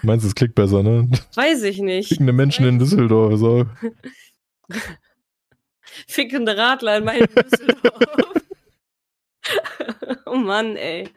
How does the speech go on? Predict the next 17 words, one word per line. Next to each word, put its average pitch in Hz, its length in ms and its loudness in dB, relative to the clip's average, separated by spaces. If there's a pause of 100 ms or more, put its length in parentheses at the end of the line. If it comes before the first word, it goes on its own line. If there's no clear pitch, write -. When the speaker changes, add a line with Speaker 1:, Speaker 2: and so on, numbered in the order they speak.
(580)
Speaker 1:
Ja, 147 400 4
schön. 87 440 2
Speaker 2:
Oh, 208 180 -6 (720)
ich - 100 -20
will 202 100 2
mehr 214 180 2
über 202 140 0
diese 190 480 -4
Null-Euro-Scheine 196 960 -2
erfahren. 190 500 -2 (380)
Speaker 1:
<laughs> - 380 -10
Stimmt, - 320 -2
dadurch 120 280 2
sind 117 140 0
wir 107 80 2
drauf 110 240 2
gekommen. 117 420 2